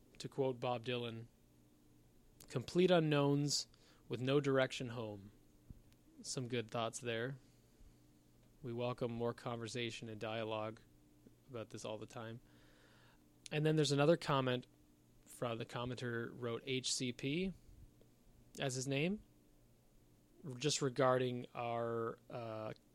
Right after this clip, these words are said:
the episode with Cam Thiessen where we talked about his heresy of universalism. The commenter wrote, "I think Molinism and skeptical theism would have been relevant to this discussion on hell.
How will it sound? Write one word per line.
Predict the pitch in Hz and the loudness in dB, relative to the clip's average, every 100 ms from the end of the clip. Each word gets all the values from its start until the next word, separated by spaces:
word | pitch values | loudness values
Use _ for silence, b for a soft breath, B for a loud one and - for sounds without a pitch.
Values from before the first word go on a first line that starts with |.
| - - - - - | -20 -20 -20 -18 -4
the | 131 | -4
episode | - 143 123 | -2 -4 -4
with | 117 | -4
Cam | - 117 | -4 -4
Thiessen | 117 135 123 - 113 | -4 -2 0 0 0
where | 110 | -2
we | 110 110 | -2 -2
talked | 113 107 - | -2 -2 -4
about | 113 107 - | -4 -2 -4
his | 120 117 | -6 -6
heresy | - 113 110 - 110 107 B B B B | -2 0 0 -2 -4 -8 B B B B
of | - 113 107 | -6 -4 -4
universalism. | 117 117 113 120 123 127 113 - - - - _ - _ - - | -2 0 0 0 -2 -4 -6 -8 -16 -20 -20 _ -20 _ -20 -14
The | 139 | -10
commenter | - 135 139 127 127 | -4 -2 -2 -4 -4
wrote, | 120 117 117 | -2 -4 -4
"I | - | -4
think | 127 190 | 2 2
Molinism | 151 147 180 196 160 127 113 120 143 160 - - B B | 6 8 10 10 8 6 2 0 -2 -6 -14 -20 B B
and | 131 131 | -4 0
skeptical | - 165 160 147 139 | 4 4 4 2 0
theism | - 156 156 131 117 110 110 b b - | 4 6 8 6 2 -6 -10 b b 0
would | 139 | 2
have | 143 127 | 2 2
been | 135 131 - | 0 0 -2
relevant | 131 139 131 120 113 | 4 4 4 0 -4
to | |
this | 120 120 - | -4 -2 -2
discussion | - 127 117 - 135 120 120 | -2 -2 0 0 0 0 -2
on | 110 107 | -4 -4
hell. | 113 95 98 | -4 -4 -8